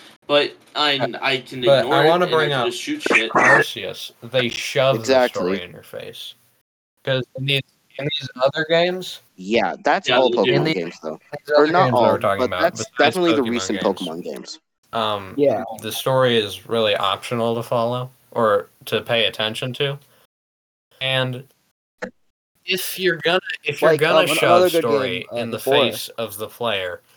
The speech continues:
Speaker 2: make the story good. I want to be enthralled with it. I wanna be emotional or whatever, right?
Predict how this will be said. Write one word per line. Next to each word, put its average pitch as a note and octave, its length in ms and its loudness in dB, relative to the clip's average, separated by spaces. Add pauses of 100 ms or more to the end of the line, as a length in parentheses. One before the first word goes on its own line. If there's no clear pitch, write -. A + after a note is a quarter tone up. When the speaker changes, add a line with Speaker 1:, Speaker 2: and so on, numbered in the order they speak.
(500)
Speaker 2:
make A#3 220 -6
the G#3+ 120 -6
story E3+ 640 -4
good. D#3+ 460 0
I B2+ 160 -2
want E3+ 400 0
to B2 160 -6
be A2+ 340 -2
enthralled A2 760 0
with F2+ 240 -12
it. F#2 220 -12
I G2+ 140 -6
wanna A2 380 -6
be G#2 500 -8
emotional G2+ 680 -6
or F3+ 160 -8
whatever, G3+ 600 -2 (540)
right? D3 380 0